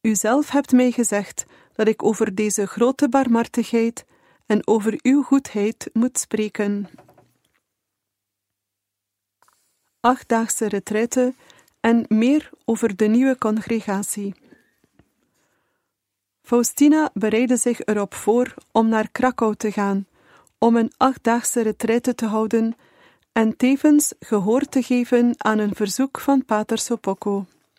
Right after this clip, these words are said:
Omdat deze namelijk niet tot zekerheid kon komen over de ingevingen die Faustina voor de stichting van de nieuwe congregatie kreeg, wilde hij een andere priester over deze zaak raadplegen.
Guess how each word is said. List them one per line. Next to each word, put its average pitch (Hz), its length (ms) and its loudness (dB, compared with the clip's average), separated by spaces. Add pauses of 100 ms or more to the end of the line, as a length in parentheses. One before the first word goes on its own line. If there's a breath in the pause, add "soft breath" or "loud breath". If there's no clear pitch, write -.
(1160 soft breath)
Omdat 214 400 0
deze 220 300 0
namelijk 214 560 -2
niet 240 420 2
tot 220 240 -4
zekerheid 247 680 -2
kon 247 260 2
komen 247 420 2 (480 loud breath)
over 214 520 -2
de - 140 -2
ingevingen 247 840 2
die 214 400 -4
Faustina 247 680 0 (420 soft breath)
voor 233 240 0
de 220 120 0
stichting 247 540 0
van 226 140 2
de 208 100 0
nieuwe 254 280 2
congregatie 214 840 -2
kreeg, 226 440 -6 (600 soft breath)
wilde 240 420 2
hij 240 260 2
een 220 260 -2
andere 269 360 0
priester - 640 -4 (120)
over 208 340 -2
deze 226 320 -2
zaak 202 400 -4
raadplegen. 202 1000 -6